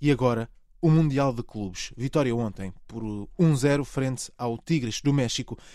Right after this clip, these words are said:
Este é um recorde ainda mais impressionante para o treinador Hans Flick. O técnico alemão entrou na equipa já com a época em andamento, foi em novembro de dois mil e dezanove, e desde então ganhou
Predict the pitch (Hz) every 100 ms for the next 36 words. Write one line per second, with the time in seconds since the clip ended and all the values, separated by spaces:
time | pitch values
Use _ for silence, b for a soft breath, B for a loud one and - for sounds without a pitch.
0 | B B 175 185 160 147 139 151 143 151
1 | 170 160 147 131 131 - 127 123 123 -
2 | 139 127 131 123 131 104 139 143 - 139
3 | 139 - b b b b 143 196 185 165
4 | 147 127 120 - 156 147 143 135 - -
5 | 110 - - 147 135 - 107 104 - 107
6 | 101 101 107 120 147 208 - - 120 107
7 | 98 98 - 117 131 131 131 110 90 104
8 | 110 104 110 101 98 101 135 139 147 139
9 | - B B B - 208 214 196 214 214
10 | 156 165 175 190